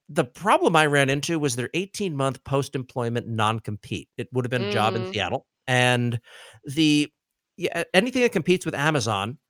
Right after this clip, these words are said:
Speaker 1: for eighteen months after I left, okay, so it's Amazon, not A W S, Amazon.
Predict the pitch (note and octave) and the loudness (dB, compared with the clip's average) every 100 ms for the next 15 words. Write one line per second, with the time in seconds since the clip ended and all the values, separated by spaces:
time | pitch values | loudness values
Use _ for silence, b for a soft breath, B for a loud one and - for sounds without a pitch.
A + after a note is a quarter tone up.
0 | _ - C#3+ C3 - F#3+ B2 B2+ A#2+ A2+ | _ -6 -4 -2 -2 0 0 0 -2 -2
1 | C3 A2 D#3 C#4 D3+ D3 - _ _ _ | -2 -2 -2 0 0 -2 -10 _ _ _
2 | _ _ - B3+ E3+ C#3+ D#3 F3 D3+ - | _ _ 6 6 6 2 4 4 4 0
3 | - E3 G3+ A3 D3+ B2+ C3 E3 C#4 C4 | -4 -2 2 2 4 4 4 4 2 0
4 | G3+ F3 A#2+ A2+ - E3 F#3 C#3 B2 A2+ | 2 2 2 2 0 0 2 2 2 2
5 | A2+ | 0